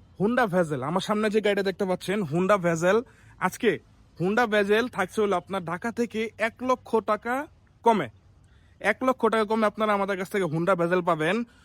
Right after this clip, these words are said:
চোদ্দোর মডেল, চোদ্দোর মডেল, উনিশের রেজিস্ট্রেশন, পেপারসটা আপনারা কমপ্লিট পাবেন। Fully ফ্রেশ কন্ডিশনের গাড়িটা, আপনার কোনো অ্যাক্সিডেন্ট হিস্ট্রি নাই। যারা একটু কম বাজেটে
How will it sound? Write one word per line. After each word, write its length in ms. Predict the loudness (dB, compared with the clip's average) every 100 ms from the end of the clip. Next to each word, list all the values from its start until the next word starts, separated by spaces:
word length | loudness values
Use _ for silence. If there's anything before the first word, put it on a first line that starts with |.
| -20 _
চোদ্দোর 420 | -2 -2 2 2 4
মডেল, 280 | 2 -2 -6 -12 _ _ _ _ _
চোদ্দোর 420 | 0 2 4 2 2
মডেল, 300 | 2 0 -2 -2
উনিশের 320 | 0 0 0
রেজিস্ট্রেশন, 500 | -2 -2 -2 0 2 2 0
পেপারসটা 400 | -2 -2 -4 -2 -2
আপনারা 280 | -2 -2 -2 0
কমপ্লিট 340 | -2 2 0 2 2
পাবেন। 320 | 2 2 2 0 _ _ _ _ -6
Fully 300 | -2 0 0 -2
ফ্রেশ 200 | 2 2 2
কন্ডিশনের 440 | -2 -2 -2 -2 2
গাড়িটা, 380 | 2 2 2 0 -4 -12
আপনার 360 | -10 -2 0 0 -4 -18 -20 -20 -8
কোনো 120 | 0 0
অ্যাক্সিডেন্ট 360 | 0 0 4
হিস্ট্রি 360 | 2 2 0 2
নাই। 180 | 2 0
যারা 240 | 0 0 0
একটু 140 | 0 -4 -2
কম 140 | -2 2
বাজেটে 400 | 2 2 0 2